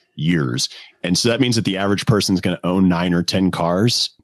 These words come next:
for the time they graduate college to age eighty-five. I'm just gonna assume most people don't buy new cars after age eighty-five,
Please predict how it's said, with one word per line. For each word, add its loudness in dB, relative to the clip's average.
for -4
the 0
time 2
they 4
graduate 0
college -2
to -4
age -4
eighty-five. -4
I'm 2
just -2
gonna 0
assume 0
most 0
people -4
don't -2
buy -2
new 0
cars -4
after -2
age -2
eighty-five, -4